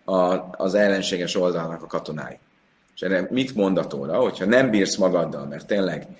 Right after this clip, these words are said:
elcsábulsz, akkor, ö,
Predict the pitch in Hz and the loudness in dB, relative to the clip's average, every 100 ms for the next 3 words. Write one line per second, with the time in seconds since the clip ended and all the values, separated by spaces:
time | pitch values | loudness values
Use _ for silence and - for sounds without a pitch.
0 | _ _ 92 90 - 95 90 104 170 190 | _ _ -6 -4 -2 -2 0 2 2 0
1 | - - - _ - _ _ _ _ - | -6 -10 -20 _ -20 _ _ _ _ -20
2 | _ - 107 113 110 113 107 107 107 107 | _ -2 2 2 4 4 6 6 6 4